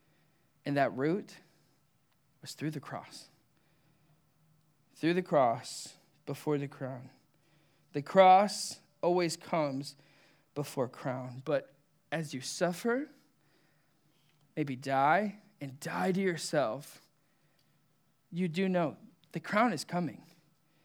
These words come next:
I don't care where, I don't care what position of authority I have in my kingdom, but I'm gonna be there. I'm gonna be with him. Even if I'm not top dog, I'm gonna be with him.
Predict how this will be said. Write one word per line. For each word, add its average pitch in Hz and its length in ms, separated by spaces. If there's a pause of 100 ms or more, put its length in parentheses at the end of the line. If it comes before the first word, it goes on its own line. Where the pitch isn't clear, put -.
(420)
I 196 120
don't 208 200
care 214 300
where, 185 760
I 190 100
don't 233 180
care 202 240
what 214 460 (440)
position 214 640
of 262 120
authority 214 440
I 196 40
have 196 200
in 196 60
my 175 120
kingdom, 208 580 (480)
but 135 100
I'm 170 100
gonna 208 140
be 139 200
there. 127 360 (1400)
I'm 202 200
gonna 196 180
be 143 220
with 160 420
him. 156 420 (840)
Even 233 280
if 233 140
I'm 214 160
not 196 320
top 233 380
dog, 170 580 (1160)
I'm 175 100
gonna 180 140
be 160 100
with 160 220
him. - 200